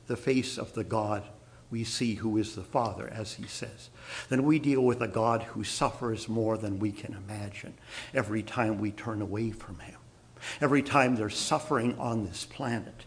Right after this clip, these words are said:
a God who for his own reasons suffers beyond our comprehension because he loves us and this planet and this universe beyond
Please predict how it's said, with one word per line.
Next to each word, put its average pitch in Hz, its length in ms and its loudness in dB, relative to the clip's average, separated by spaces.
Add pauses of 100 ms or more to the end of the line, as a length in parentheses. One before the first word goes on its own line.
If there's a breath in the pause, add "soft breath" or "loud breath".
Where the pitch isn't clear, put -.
(140)
a 117 100 -6
God 101 380 -2
who 120 100 -2
for 120 260 -4
his 120 280 -2
own 113 260 4
reasons 117 540 0 (320 loud breath)
suffers 131 460 6
beyond 117 440 6
our 104 140 2
comprehension 117 760 0
because 117 360 -2
he 135 120 0
loves 117 640 6
us 110 440 -4 (300 loud breath)
and 113 360 0
this 110 260 -6
planet 107 600 -4 (100)
and 113 240 0
this 104 240 -6
universe 110 460 -2
beyond 110 600 -2